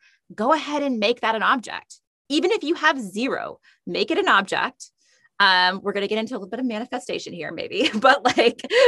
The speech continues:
make it an object, figure out the structure, figure out, like, how it connects to the other objects,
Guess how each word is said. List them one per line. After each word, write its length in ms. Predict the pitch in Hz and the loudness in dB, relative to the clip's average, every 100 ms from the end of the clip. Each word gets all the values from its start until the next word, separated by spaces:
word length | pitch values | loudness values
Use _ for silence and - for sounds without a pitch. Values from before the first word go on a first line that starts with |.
| 440 | 4
make 360 | 262 208 208 349 | -2 0 0 4
it 100 | 349 | 2
an 100 | 370 | 2
object, 520 | 196 151 165 170 208 202 196 - | 0 -2 -4 -6 -6 -10 -14 -2
figure 280 | 208 220 285 | 0 0 2
out 120 | 320 | 0
the 80 | 339 | -2
structure, 480 | - 147 - 165 208 | -4 -6 -4 -6 -6
figure 500 | - _ 190 240 262 | -10 _ -10 -4 2
out, 240 | 269 - | 2 2
like, 160 | 233 254 | -2 -14
how 260 | - 160 185 | -8 0 0
it 120 | - | -2
connects 340 | - 220 - | -8 -10 -8
to 60 | 254 | -8
the 140 | 247 | -6
other 200 | 202 202 | -4 -2
objects, 560 | 160 151 165 156 202 | -2 -2 -2 -4 -4